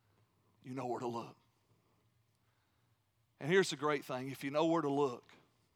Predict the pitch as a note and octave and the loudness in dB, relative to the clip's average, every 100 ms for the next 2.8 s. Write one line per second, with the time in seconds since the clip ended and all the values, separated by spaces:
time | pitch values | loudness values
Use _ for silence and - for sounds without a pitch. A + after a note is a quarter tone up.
0 | _ _ _ _ _ _ _ _ _ _ | _ _ _ _ _ _ _ _ _ _
1 | _ _ _ C#3 C#3 C#3 C#3+ C3+ C3 A#2+ | _ _ _ -6 -2 0 0 -2 -2 0
2 | B2 B2+ - B2 F2+ - - | -2 -4 -6 -10 -10 -18 -20